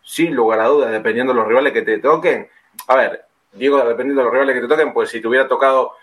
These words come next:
un poderío importante de, de, de equipos, eh, lo, los resultados hubieran sido peor, pero viendo hasta acá lo que disputó San Lorenzo, tranquilamente,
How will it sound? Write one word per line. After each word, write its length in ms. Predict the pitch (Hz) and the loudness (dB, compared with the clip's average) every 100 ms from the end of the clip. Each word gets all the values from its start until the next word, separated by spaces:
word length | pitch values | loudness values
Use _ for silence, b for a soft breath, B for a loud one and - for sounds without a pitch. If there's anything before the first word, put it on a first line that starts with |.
| B B | B B
un 160 | 127 - | -4 0
poderío 380 | - 123 143 | 2 2 0
importante 460 | 135 135 135 139 135 | 0 0 2 0 0
de, 220 | 123 120 | 0 2
de, 220 | 120 120 | -2 -4
de 100 | - | -4
equipos, 540 | 127 165 139 135 147 - _ _ _ _ _ - - - | -4 -2 -2 0 -2 -4 _ _ _ _ _ -20 -20 -8
eh, 640 | 135 123 110 107 107 101 101 B B B - | -2 0 0 0 0 -2 -4 B B B -4
lo, 240 | 113 110 | -2 0
los 140 | 123 | -2
resultados 340 | 113 117 117 147 | -4 -2 2 2
hubieran 160 | 135 | 2
sido 160 | 127 117 | 0 0
peor, 240 | 135 143 | 2 2
pero 320 | 107 104 95 - b _ _ _ _ _ | 2 -2 -2 -8 b _ _ _ _ _
viendo 320 | 107 104 139 139 | -12 0 2 2
hasta 120 | 143 | 2
acá 120 | 147 | 2
lo 120 | 123 | 0
que 100 | 117 | 0
disputó 320 | 117 131 139 | -2 0 0
San 160 | 143 131 | 0 0
Lorenzo, 440 | 127 131 139 113 | 0 0 0 -2
tranquilamente, 1080 | - 110 107 156 160 127 147 165 160 104 - | -2 -6 -4 0 2 2 0 0 0 0 -6